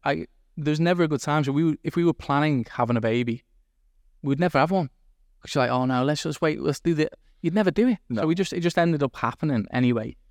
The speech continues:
Speaker 1: all at once, in the deep end. Um, but it was actually the best way to do it when I think back, just doing it all together.
Speaker 2: Was it twenty nineteen you launched the business then?
Speaker 1: Twenty eighteen.
Speaker 2: Twenty eighteen.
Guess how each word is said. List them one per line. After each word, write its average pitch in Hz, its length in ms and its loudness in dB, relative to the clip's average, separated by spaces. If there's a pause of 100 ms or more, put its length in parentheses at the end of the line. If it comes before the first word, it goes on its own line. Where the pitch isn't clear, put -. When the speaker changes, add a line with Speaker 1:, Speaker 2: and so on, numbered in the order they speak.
(140)
Speaker 1:
all 180 180 6
at 156 80 2
once, 127 500 0 (280)
in 156 140 2
the 143 80 2
deep 123 260 2
end. 113 380 0 (480)
Um, 113 540 -4 (300)
but 131 120 0
it - 40 -4
was 143 100 4
actually 143 220 2
the 127 60 -4
best 123 220 0
way 123 80 2
to - 100 -6
do 117 140 0
it 127 120 -4 (880)
when 127 140 0
I 117 60 0
think 117 200 -2
back, - 280 2 (600)
just - 160 -2
doing 120 160 6
it - 40 2
all 117 180 -2
together. 117 220 -6
Speaker 2:
Was 120 80 0
it 127 100 -4
twenty 123 220 0
nineteen 120 440 2
you 113 120 2
launched 110 160 -2
the 113 60 -6
business 92 280 -6
then? - 140 -20 (320)
Speaker 1:
Twenty 147 200 2
eighteen. 135 420 0
Speaker 2:
Twenty 101 180 -2
eighteen. 101 280 -8